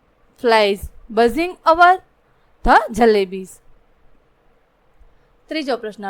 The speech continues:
Where did Gopal put the fresh jalebis? Gopal put the fresh jalebis in the dish. ચોથો પ્રશ્ન, What did Gopal do to the flies? Gopal killed flies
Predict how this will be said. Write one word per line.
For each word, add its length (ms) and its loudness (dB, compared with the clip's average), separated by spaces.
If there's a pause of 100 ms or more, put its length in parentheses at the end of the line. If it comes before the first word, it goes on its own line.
(120)
Where 180 2 (120)
did 240 -8
Gopal 400 0
put 260 -8
the 80 0
fresh 400 -6
jalebis? 560 -4 (460)
Gopal 440 -6
put 340 -10
the 140 -6
fresh 380 -4
jalebis 500 -4 (100)
in 240 -10
the 160 0 (340)
dish. 200 0 (680)
ચોથો 300 0
પ્રશ્ન, 260 -8 (240)
What 180 2 (100)
did 140 0 (120)
Gopal 360 0 (1300)
do 80 -2 (380)
to 80 0 (180)
the 100 6 (320)
flies? 400 0 (440)
Gopal 340 -2 (360)
killed 360 -2
flies 340 0